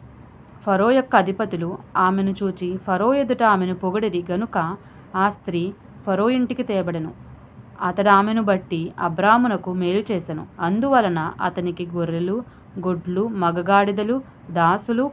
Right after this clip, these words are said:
పనికత్తెలు, ఆడుగాడిదలు, ఒంటెలు ఇయ్యబడెను. అయితే యెహోవా అబ్రాము భార్య అయిన శారాయిని బట్టి, ఫరోను అతని ఇంటి వారిని మహావేదనల చేత బాధించెను. అప్పుడు ఫరో అబ్రామును పిలిపించి, "నీవు నాకు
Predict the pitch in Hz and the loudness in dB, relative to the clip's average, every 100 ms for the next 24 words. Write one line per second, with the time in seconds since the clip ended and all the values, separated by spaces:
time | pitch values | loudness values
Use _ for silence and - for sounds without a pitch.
0 | - 170 175 220 214 233 233 - 170 156 | -2 -2 0 -2 -2 -2 -2 0 2 2
1 | 185 208 233 233 233 233 277 190 175 180 | 0 4 4 4 0 0 -2 -4 -4 -4
2 | 220 247 294 - - - 233 220 175 160 | -2 -2 -4 -8 -20 -10 0 0 0 -2
3 | 147 - - 165 180 202 175 196 - - | -6 -12 -10 -4 -4 -2 -4 -4 -10 -20
4 | - 190 190 220 175 170 202 - 170 165 | -6 -4 0 2 2 -2 -4 -6 -6 2
5 | 208 247 294 254 233 208 190 180 180 202 | 6 8 8 8 8 6 2 2 -2 2
6 | 185 190 233 269 254 202 170 165 196 - | 4 6 6 4 2 0 -2 -6 -8 -10
7 | - - - 190 190 214 226 247 277 214 | -20 -20 0 2 2 2 2 2 2 2
8 | 208 202 214 262 247 220 175 175 202 185 | 0 0 0 0 4 4 4 0 0 -2
9 | 175 240 269 254 233 247 254 247 214 185 | 4 6 6 6 4 2 0 0 -2 -2
10 | 190 175 170 214 226 202 165 - - - | 2 2 2 0 -2 -4 -6 -10 -20 -18
11 | - 208 208 202 196 190 175 175 - - | 0 0 2 -2 2 0 2 -2 -8 -18
12 | - 165 165 196 220 254 269 254 196 196 | -6 -2 2 6 6 6 2 0 -2 0
13 | 185 180 170 196 - - - 202 247 269 | -2 -2 -6 -6 -10 -20 -12 -2 2 4
14 | 269 262 | 4 4